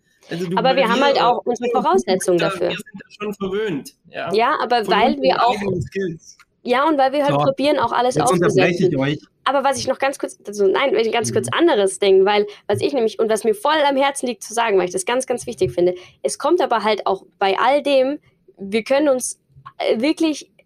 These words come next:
Speaker 2: reinhauen, wie wir wollen. Wenn ein Gründer sich nicht reinhaut, haben wir einfach keine Chance. Also,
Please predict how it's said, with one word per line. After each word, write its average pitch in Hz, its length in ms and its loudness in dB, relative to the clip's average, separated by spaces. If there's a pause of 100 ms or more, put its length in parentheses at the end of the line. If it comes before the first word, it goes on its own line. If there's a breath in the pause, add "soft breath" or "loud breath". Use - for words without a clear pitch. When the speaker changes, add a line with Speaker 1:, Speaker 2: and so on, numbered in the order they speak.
(540)
Speaker 2:
reinhauen, 311 540 2
wie 262 60 -4
wir 269 140 0
wollen. 220 380 0 (240 soft breath)
Wenn 247 240 0
ein 247 60 -2
Gründer 339 340 4
sich 226 180 -2
nicht 226 220 -2
reinhaut, 226 320 0
haben 240 140 -4
wir 240 100 0
einfach - 200 -4
keine 254 240 -4
Chance. 180 420 -4
Also, 226 260 0